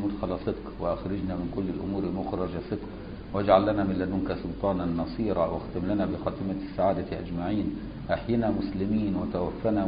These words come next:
مؤمنين مسلمين، غير خزايا ولا مفتونين، مع كمال الإيمان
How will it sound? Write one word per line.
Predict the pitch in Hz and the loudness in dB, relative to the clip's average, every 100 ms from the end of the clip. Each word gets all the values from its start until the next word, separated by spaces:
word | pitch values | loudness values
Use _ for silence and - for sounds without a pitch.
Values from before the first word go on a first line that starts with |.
| 95 | 0
مؤمنين | 92 92 101 110 101 98 117 | 0 -2 0 2 2 2 0
مسلمين، | 104 101 98 101 98 95 | 0 -2 0 0 2 2
غير | 92 95 92 98 | 2 2 0 -2
خزايا | 90 98 98 95 92 92 | 0 0 2 2 2 0
ولا | 92 98 90 90 | 2 2 2 0
مفتونين، | 95 98 95 92 110 110 98 - - - - - | -2 -4 -2 0 2 4 2 -2 -6 -8 -10 -2
مع | 98 92 - | 2 2 2
كمال | 101 104 107 101 | 0 2 2 2
الإيمان | 90 90 92 104 101 | 0 0 2 2 2